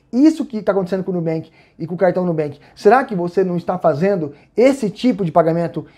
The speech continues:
tentando enganar o sistema, driblar o sistema, né? Então chegou isso muito aqui no canal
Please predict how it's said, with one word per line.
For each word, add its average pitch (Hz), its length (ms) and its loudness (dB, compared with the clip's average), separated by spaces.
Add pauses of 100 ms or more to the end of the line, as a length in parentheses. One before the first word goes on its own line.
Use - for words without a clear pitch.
(220)
tentando 226 340 4
enganar 170 360 0
o 143 60 -4
sistema, 143 520 -2
driblar 190 640 2
o 151 40 -8
sistema, 127 640 -6 (300)
né? 226 260 -4 (260)
Então 269 220 0
chegou 277 340 -2
isso 247 280 -2
muito 220 340 4
aqui 185 120 0
no 160 100 -4
canal 151 540 2